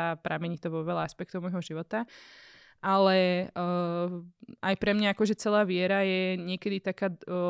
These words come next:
problematická z toho hľadiska, že mám niekedy problém urobiť taký ten krok do neznáma. Vďaka tomuto, no vďaka.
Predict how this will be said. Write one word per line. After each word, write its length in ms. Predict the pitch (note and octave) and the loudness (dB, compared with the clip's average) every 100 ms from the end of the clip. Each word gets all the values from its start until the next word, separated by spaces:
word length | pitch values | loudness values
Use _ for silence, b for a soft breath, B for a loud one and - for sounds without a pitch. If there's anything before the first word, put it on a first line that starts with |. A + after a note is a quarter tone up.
| E3+ | -2
problematická 760 | - A3 F#3+ G3 F#3+ F#3 - | -2 -2 0 0 -2 -4 -4
z 100 | F#3 | -4
toho 200 | G3 G3 | 0 2
hľadiska, 420 | G3 F3+ F#3 - | 2 0 -2 -2
že 140 | F#3 F3+ | -2 -2
mám 180 | F3+ | -4
niekedy 320 | F3+ F3+ G3 F#3 | -4 -6 -6 -6
problém 380 | - E3+ F3+ F3+ | -6 -6 -6 -4
urobiť 380 | E3 E3+ F3 | -2 -2 -4
taký 240 | - E3+ F3+ | -6 -8 -8
ten 240 | - E3 | -6 -6
krok 300 | D#3+ F3 E3+ | -6 -4 -4
do 100 | F3 | -2
neznáma. 720 | E3 E3 E3+ D#3+ D3+ D3+ E3 - _ - | -2 -2 -4 -4 -4 -6 -8 -12 _ -8
Vďaka 340 | E3 E3 E3+ | -4 -4 -4
tomuto, 400 | - D#3+ E3 E3 | -6 -6 -4 -4
no 180 | E3 D#3+ | -4 -6
vďaka. 380 | D3 C#3+ D3+ | -6 -10 -10